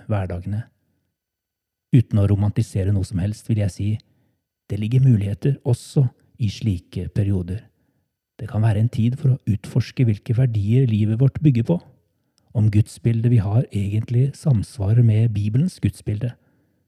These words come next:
hva som er vår identitet i Gud, og dermed også hva som dypest sett bærer og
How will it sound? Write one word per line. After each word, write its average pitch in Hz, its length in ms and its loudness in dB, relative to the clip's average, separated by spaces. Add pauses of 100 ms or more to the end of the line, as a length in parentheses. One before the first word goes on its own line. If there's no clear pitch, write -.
(300)
hva 123 160 4
som 156 160 4
er 127 160 4
vår 117 220 4 (100)
identitet 110 880 -2
i 110 140 0
Gud, 107 380 -4 (520)
og 113 140 0
dermed 104 260 2
også 107 380 -2
hva 98 180 0
som 107 240 0
dypest 127 540 0
sett - 320 -6 (320)
bærer 98 480 -2 (420)
og - 80 -2